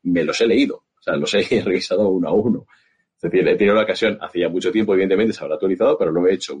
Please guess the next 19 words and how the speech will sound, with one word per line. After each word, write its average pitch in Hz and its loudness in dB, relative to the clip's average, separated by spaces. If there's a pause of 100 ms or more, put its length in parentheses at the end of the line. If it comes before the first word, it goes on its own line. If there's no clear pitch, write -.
(140)
en 82 -4
una 90 0
ocasión 110 -4
que 104 0
tenía 82 -2
tiempo. 76 -6 (580)
¿Por 92 2
qué 127 2
diez 113 -2
mil 123 0
sites? 135 0
Porque, 85 -8
evidentemente, 104 0
la 80 -4
programática 104 -2
se 98 -2
basa 90 0
en 82 -2
data. - -4